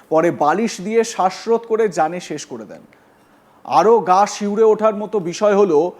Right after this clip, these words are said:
শেষ করে ফেলার পর মিতা মৃত স্বামীর দেহের পাশেই রাত কাটান শুয়ে। পুলিশ জানায়, রবিবার সকালে স্বামীর দেহ বিছানায়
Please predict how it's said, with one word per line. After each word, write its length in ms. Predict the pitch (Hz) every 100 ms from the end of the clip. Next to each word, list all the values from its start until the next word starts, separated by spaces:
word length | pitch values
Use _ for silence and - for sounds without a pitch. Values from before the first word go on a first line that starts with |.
| _ _
শেষ 520 | - - 196 233 233
করে 400 | - 240 240 269 277 - _ _ _ _ _ _ _ _ _ _ _
ফেলার 360 | 139 165 208 214
পর 440 | - 220 226 131 - - _ _ -
মিতা 480 | 139 175 208 185 110 -
মৃত 280 | 131 165 202
স্বামীর 400 | 185 165 147 190 127
দেহের 280 | 147 139 175 -
পাশেই 360 | 135 - 196 175
রাত 260 | 123 120 -
কাটান 300 | 123 120 123
শুয়ে। 300 | - 113 98 _ _ _ _ - -
পুলিশ 340 | 170 190 202 143
জানায়, 400 | 180 208 147 131 - -
রবিবার 420 | 156 165 185 208 214
সকালে 460 | - 180 214 226
স্বামীর 420 | 220 185 185 196
দেহ 240 | 143 170 196
বিছানায় 420 | 165 - 185 190